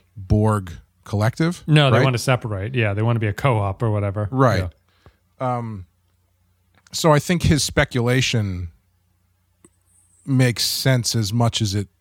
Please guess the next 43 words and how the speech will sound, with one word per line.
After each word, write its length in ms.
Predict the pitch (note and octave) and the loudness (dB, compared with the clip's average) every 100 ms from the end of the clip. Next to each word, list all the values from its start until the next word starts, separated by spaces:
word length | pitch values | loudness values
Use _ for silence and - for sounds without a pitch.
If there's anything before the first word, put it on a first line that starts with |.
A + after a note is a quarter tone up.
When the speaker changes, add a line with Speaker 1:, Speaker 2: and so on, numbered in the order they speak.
| - | -12
Speaker 1:
it, 280 | G#2+ G2+ G#2 | -10 -6 -4
it 140 | A2+ | -2
would 140 | A#2+ G#2+ | -2 0
make 180 | A2 - | 0 0
sense 300 | A#2+ A2+ - | 0 -2 -2
for 200 | G#2 - | -6 -4
any 460 | A2+ A#2 A#2 G#2+ F2+ _ _ _ _ _ _ _ _ - | -2 0 0 -2 -4 _ _ _ _ _ _ _ _ -2
episode. 520 | C3 B2 - B2+ A#2 | 0 0 2 2 2
Like, 140 | B2 | 0
'cause, 160 | E3+ D3+ - | 2 0 0
'cause 160 | F3+ D#3+ | -2 0
the 80 | |
thing 200 | - F#3 | 2 4
is, 220 | F3+ D3 C3+ | 4 2 0
like, 160 | B2+ | -2
when 100 | C3+ | -2
you, 100 | C3+ | -2
when 140 | C#3 C3 | -2 0
you 80 | |
say 220 | A#2+ D3 B2+ | 0 0 0
this 180 | A#2+ | -2
doesn't 280 | - A#2+ A#2 | -2 -2 -4
fit 320 | - - B2+ | -8 -2 -2
into 300 | A#2 B2 - | 0 -4 -2
what 280 | G#2 F#2+ F#2 _ _ | -2 0 -2 _ _
Voyager 540 | G#2+ A2+ A#2+ A2+ A2 G2 | -4 0 2 0 -2 -4
is 100 | F#2 | -4
about, 400 | F2 B2+ A2+ - - - - - _ _ _ _ - | 2 2 2 -2 -16 -20 -20 -20 _ _ _ _ -14
it, 120 | - - B3 - _ _ | -10 -8 -8 -10 _ _
y-, 160 | _ _ _ _ _ | _ _ _ _ _
technically 480 | - F#3 - - F#3 | 2 2 2 -2 0
you're 140 | C#3+ A#2+ | 2 4
right, 320 | C#3+ D#3 - | 4 2 2
but 120 | A#2+ | 0
unfortunately 1000 | A2+ - C3+ D#3 - C#3 B2+ A#2+ A2+ G2+ B2+ A#2+ | -2 -2 2 2 2 -2 0 -2 -2 -4 -12 -10
Voyager 580 | G#2+ B2 C#3 B2 B2 | 0 4 4 4 0
at 80 | A2+ | 0
this 140 | C3 - | -2 -2
point 260 | B2+ G#2+ | 0 0
has 100 | A2 | 0
just 220 | G#2 G#2 | -2 -4
turned 300 | - B2 A#2 | -2 -2 0
into 640 | A#2 A2 - A2 G#2 G2+ | 0 -2 0 0 0 -4